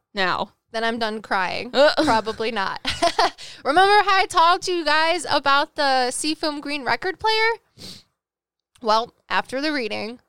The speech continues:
Speaker 2: I was shook 'cause I'm like, "Sixty-one years of marriage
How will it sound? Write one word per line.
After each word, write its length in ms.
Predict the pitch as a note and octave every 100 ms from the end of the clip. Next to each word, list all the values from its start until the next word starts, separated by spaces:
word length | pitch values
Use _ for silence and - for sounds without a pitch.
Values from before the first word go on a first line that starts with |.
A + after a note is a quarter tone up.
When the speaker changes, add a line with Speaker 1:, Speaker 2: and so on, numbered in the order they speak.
| _ -
Speaker 2:
I 100 | F#3+
was 280 | G#3+ A#3 - _ _ _ _ _
shook 560 | - - A#3+ - - - _ _
'cause 160 | - G3+
I'm 160 | F#3+
like, 320 | F#3 E3+ - - _ _ _
"Sixty-one 680 | - B4 - B4+ A#4 A4+
years 240 | F#4+ F#4+ F4+
of 140 | E4
marriage 800 | F#4+ B4+ B4+ B4+ C#5 D5 C#5 -